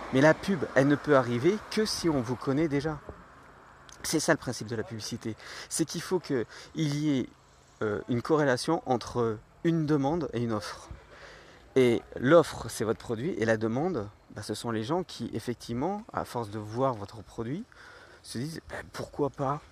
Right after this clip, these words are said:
pourquoi pas moi ? » C'est la rencontre entre les deux qui font que la publicité va booster vos ventes. Donc, faites attention,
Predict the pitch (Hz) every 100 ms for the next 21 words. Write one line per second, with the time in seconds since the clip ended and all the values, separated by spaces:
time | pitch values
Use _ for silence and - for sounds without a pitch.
0 | - - 147 - 202 - 143 123 127 -
1 | - - - - - - - 151 143 160
2 | 185 202 180 - 135 123 143 123 113 123
3 | 202 - - - - - 165 170 156 131
4 | 117 113 127 120 - 110 - 143 - -
5 | - 110 107 135 107 110 - 139 113 107
6 | 107 104 - - - - - - - -
7 | - - - - - - - - - -
8 | 113 139 139 - - - - - - 175
9 | 160 - 185 - 165